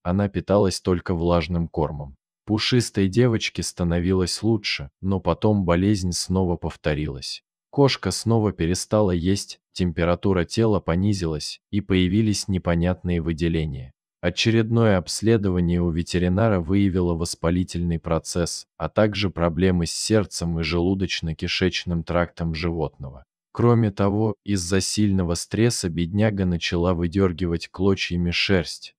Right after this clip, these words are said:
поэтому ей начали давать успокоительные препараты. Было решено стерилизовать девочку,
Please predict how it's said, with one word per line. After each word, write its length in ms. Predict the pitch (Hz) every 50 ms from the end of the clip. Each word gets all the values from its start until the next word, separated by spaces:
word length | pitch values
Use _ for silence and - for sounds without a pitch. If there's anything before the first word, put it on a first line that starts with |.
| _ -
поэтому 540 | - 87 92 92 101 101 98 92 95 87 90
ей 260 | 92 87 95 98 92
начали 500 | 90 90 98 92 - - 92 85 87 85
давать 460 | 78 87 82 80 90 95 92 - -
успокоительные 1000 | 82 - - - 85 - - 82 85 87 90 87 - 90 87 87 87 82 82 76
препараты. 720 | - 78 78 73 - 76 73 80 76 71 71 _ - 69 _ _ _ _ _ -
Было 340 | - 98 113 135 143 135 123
решено 500 | 113 110 110 - - - 110 107 113 117
стерилизовать 920 | 113 - - - 92 85 90 85 90 90 80 85 92 92 95 98 90 78
девочку, 600 | 82 101 113 110 98 87 - - - - 78 69